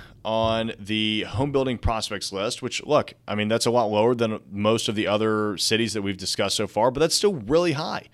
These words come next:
mean, think about that, twenty-nine in the entire country. There's a lot of cities in this country. Uh, they are part of, so we haven't covered any of these cities yet, so this is really interesting. They're part of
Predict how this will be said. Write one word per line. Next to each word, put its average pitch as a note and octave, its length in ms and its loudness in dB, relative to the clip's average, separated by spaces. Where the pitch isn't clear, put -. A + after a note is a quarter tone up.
mean, B2 100 -6
think F#3+ 120 0
about D3+ 160 0
that, G2+ 140 -2
twenty-nine D#3 840 -2
in A2+ 100 -2
the A2+ 160 -2
entire A2 420 -4
country. G#2+ 400 -6
There's E2 160 -10
a F2 60 -12
lot G2+ 180 -8
of A2 60 -10
cities D2 280 -10
in C#2+ 80 -18
this - 100 -16
country. - 300 -18
Uh, G#2+ 160 2
they C3+ 280 6
are C3+ 440 2
part C#3+ 380 -2
of, A#2+ 600 0
so - 140 -2
we G#2+ 120 -2
haven't B2 240 -2
covered G2+ 340 0
any G2+ 280 2
of F#2 100 -2
these F#2 180 -2
cities F#2 300 -2
yet, F2 160 -2
so G2 100 -6
this F#2 140 -4
is F2+ 120 -8
really G2 200 0
interesting. F#2+ 340 -6
They're F#2 120 -6
part A#2 300 -2
of G2 360 -2